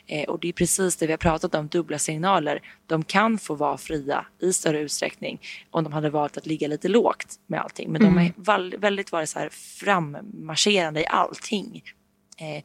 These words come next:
Speaker 2: Och sen får man inte glömma också att, eh, Meghan är en ambitiös kvinna, och det har vi märkt från start.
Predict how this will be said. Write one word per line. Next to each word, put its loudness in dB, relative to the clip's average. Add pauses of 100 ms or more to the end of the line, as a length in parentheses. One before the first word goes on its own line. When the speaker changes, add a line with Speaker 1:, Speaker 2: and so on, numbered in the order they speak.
(240)
Speaker 2:
Och 0
sen 6
får 4
man 6
inte 4
glömma 6
också 0
att, 0
eh, 2
Meghan 6
är 6
en 2
ambitiös 4
kvinna, 2
och 2
det 8
har 6
vi 4
märkt -2 (160)
från -6
start. 0